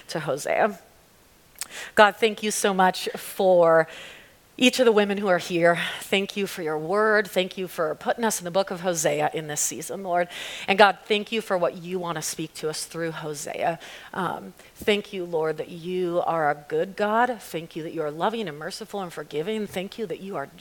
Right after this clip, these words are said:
our judge, that you tell us what is right and what is wrong, what is best for us and what's not, Lord.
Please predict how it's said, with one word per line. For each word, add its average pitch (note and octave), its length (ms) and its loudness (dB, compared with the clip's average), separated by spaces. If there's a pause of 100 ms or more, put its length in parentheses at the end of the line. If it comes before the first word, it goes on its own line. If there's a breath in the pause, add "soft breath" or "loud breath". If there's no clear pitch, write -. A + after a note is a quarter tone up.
(220)
our C#3+ 180 -2
judge, D#3+ 640 -8 (380 loud breath)
that F3+ 160 -2
you E3+ 180 -8
tell - 380 0
us F#3+ 180 2
what D#3+ 120 -8
is - 140 -12
right G#3+ 380 -2
and D#3+ 160 -12
what D3+ 140 -8
is C#3+ 160 -10
wrong, F#3 500 -4
what C#3+ 140 -6
is - 120 -12
best - 440 -12
for - 120 -6
us F#3+ 200 -2
and D#3 100 -10
what's D3 220 -12
not, D#3 360 -4
Lord. D#3+ 280 -4